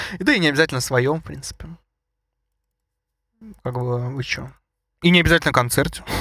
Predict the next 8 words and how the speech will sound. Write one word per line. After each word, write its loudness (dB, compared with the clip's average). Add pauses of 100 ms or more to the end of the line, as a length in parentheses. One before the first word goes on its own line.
(1120)
Ну, 6
короче, 2
иногда 4
можно 2
и 0 (920)
жрануть, 0
я -12
считаю. -12